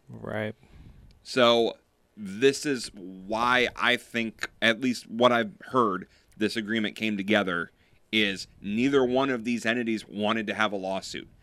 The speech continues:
Speaker 2: Neither one of them wanted to go to court. How can we
Speaker 1: Right.
Speaker 2: get out of this where neither one of us looks weak, where neither one of us looks bad? The P G A is gonna get some money. The, the Saudi Arabian government still gets to,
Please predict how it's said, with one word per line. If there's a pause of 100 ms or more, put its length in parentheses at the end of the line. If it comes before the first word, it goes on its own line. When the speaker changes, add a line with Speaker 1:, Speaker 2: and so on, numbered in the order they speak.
(120)
Speaker 2:
Neither
one
of
them
wanted
to
go
to
court. (600)
How
can
we
Speaker 1:
Right.
Speaker 2:
get
out
of
this (260)
where
neither
one
of
us
looks
weak, (280)
where
neither
one
of
us
looks
bad? (280)
The
P
G
A
is
gonna
get
some
money. (520)
The,
the
Saudi
Arabian
government
still
gets
to,